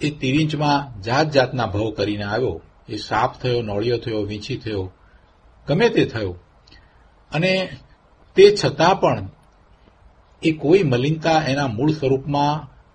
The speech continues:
ઘૂસી ગઈ નથી. એનું સ્વરૂપ તો એવું ને એવું શુદ્ધ જ છે. એની સાથે રહી છે એ મલિનતા, એને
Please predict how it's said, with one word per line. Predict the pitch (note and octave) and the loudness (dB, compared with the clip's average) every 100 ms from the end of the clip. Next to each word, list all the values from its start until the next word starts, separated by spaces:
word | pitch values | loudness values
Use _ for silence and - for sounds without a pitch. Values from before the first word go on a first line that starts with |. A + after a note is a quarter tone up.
| G2+ | -10
ઘૂસી | G2+ - D#3 | -8 0 2
ગઈ | C#3+ C3+ | 4 2
નથી. | A2+ G#2+ D3+ - - - _ - _ A#2+ | 0 -4 -4 -4 -8 -18 _ -20 _ -8
એનું | B2 | -6
સ્વરૂપ | B2+ A#2 C#3 - | -4 -4 -4 -2
તો | C3+ | 0
એવું | B2+ D3+ | 2 2
ને | C#3+ | 0
એવું | C3 | 0
શુદ્ધ | A#2 B2 G#2+ F#3 | -2 -4 2 2
જ | - | 2
છે. | - G#2 F#2+ - - - - | -6 -6 -6 -10 -20 -18 -4
એની | D3+ F3+ | -2 -2
સાથે | D3+ B2 A2+ - G#3+ G3+ | -2 0 0 2 4 6
રહી | C#3 C#3+ D3+ | 6 6 2
છે | D#3 | 2
એ | C#3+ | 0
મલિનતા, | B2 B2 D3 C3 A#2+ G#2+ - - - _ _ _ _ | 0 -2 -4 -4 -6 -6 -8 -14 -20 _ _ _ _
એને | B2 D3 D#3+ D3+ C3 | -2 0 2 0 -2